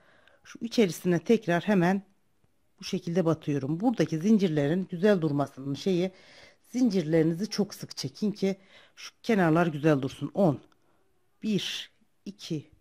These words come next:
üç, dört, beş, altı, yedi, sekiz,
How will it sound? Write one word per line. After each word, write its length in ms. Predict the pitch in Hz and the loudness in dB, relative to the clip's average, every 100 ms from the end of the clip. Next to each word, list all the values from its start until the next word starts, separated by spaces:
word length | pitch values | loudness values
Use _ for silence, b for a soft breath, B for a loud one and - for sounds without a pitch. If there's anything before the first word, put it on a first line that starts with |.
| _ - | _ -10
üç, 400 | 196 - - - _ _ 175 | -10 -10 -20 -20 _ _ -4
dört, 240 | 165 165 _ _ _ 170 | -2 -2 _ _ _ -4
beş, 320 | 165 - - - - | -4 -4 -12 -16 -6
altı, 380 | 170 170 - 151 | -4 -4 -6 -8
yedi, 440 | 143 165 156 147 | -4 -4 -4 -8
sekiz, 600 | - - - 165 - 135 | -18 -14 -12 -12 -14 -20